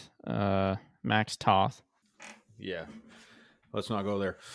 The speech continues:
Speaker 1: Uh, welcome back to J K Moto Podcast, a motorcycle-related podcast covering current motorcycle news and racing news and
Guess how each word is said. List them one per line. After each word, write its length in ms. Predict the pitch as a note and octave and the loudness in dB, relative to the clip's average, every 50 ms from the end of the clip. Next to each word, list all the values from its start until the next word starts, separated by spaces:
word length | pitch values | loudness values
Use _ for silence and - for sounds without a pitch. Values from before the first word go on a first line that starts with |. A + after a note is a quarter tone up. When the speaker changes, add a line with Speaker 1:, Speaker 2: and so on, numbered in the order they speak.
| - - | 4 8
Speaker 1:
Uh, 320 | B2 A2+ G#2+ G#2 G#2 G#2 | 10 12 12 12 12 12
welcome 240 | A2+ C#3+ D3+ - D#3+ | 12 12 12 12 12
back 160 | D#3 C#3+ A#2+ - | 10 10 10 10
to 280 | - C3 B2+ A#2 A2 | 6 8 8 8 6
J 200 | G2+ G#2 A#2 A2+ | 6 8 8 8
K 140 | G#2+ - A#2 | 8 8 6
Moto 240 | A2+ A2+ A#2 A2 A2 | 8 8 8 8 8
Podcast, 640 | G#2+ - A#2 A#2+ B2 A#2 - A#2 G#2+ G2+ G2+ - - | 8 8 6 6 6 6 6 6 6 6 6 4 2
a 40 | |
motorcycle-related 600 | B2+ D3+ E3 D#3 - F3 D#3+ D#3+ D#3+ D#3+ D#3 C#3+ | 4 4 4 6 4 6 6 6 8 8 6 6
podcast 460 | C#3 D#3 E3+ E3+ D#3+ E3 C#3 A#2 - - | 6 6 6 6 6 6 6 6 6 4
covering 240 | B2+ A#2 B2 A#2+ | 2 2 2 2
current 260 | - - C#3 C#3 C3+ C3 | 4 4 4 4 4 4
motorcycle 380 | C3+ C#3 C#3 - D3+ C#3 C3+ | 4 2 2 2 2 2 2
news 320 | C3 C3 C#3+ D#3 D#3 D3 C#3+ | 2 2 2 4 4 4 2
and 180 | C3 B2 B2 | 2 2 2
racing 420 | B2+ C3 D3+ D3+ - D3 C3 A#2+ A2+ | 2 2 2 2 2 0 2 2 4
news 400 | A2+ A2 G#2+ G#2+ G#2+ A2 G#2+ - - | 4 4 4 4 2 2 2 0 0
and 380 | - E3 F#3 G3 G3 G3 F#3 | 0 0 2 2 2 0 -2